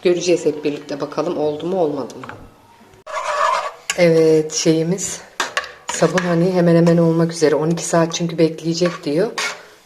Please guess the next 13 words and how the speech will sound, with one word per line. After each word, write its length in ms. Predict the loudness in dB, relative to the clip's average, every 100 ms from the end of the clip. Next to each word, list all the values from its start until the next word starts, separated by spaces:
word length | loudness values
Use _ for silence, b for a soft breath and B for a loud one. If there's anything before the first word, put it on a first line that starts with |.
| -2
Yani 380 | 0 2 0
katılaşmaya 840 | -2 -6 -2 -2 0 0 4 4 2
durdu 260 | -2 -2 -6
sıvı 260 | -6 -4
sabun. 380 | -4 -4 -6 -4
Aynı 320 | -2 0 0
sıvı 220 | -2 -4
sabun 260 | 0 0 2
da 60 | 2
zaten 400 | 2 2 0 4
böyle 260 | 6 6
oluyor 340 | 2 -2 -2 -4
akışkanlığı. 720 | -4 -6 -4 -4 -4 -4